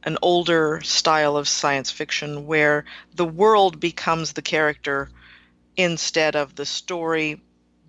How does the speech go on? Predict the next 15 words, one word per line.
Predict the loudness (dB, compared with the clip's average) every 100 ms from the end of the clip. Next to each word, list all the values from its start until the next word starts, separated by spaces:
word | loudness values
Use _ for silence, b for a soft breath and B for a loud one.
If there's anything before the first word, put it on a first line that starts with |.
| _
being | 0 0 -2 -6
propelled | -6 -4 -4 -2 0 2 0 0
by | -2
characters | 0 -2 -2 -2 -10
who | -6
are | -2 -2
embedded | 0 -2 -2 -6 -2
in | -2
it. | -2 -8 -20 B B B B B B B B _ _ _ _ _ _
And | 2 4
although | 4 2
the | -2
world | -2 0 0
is | -2
important | -4 -6 2 2 2 -6 -10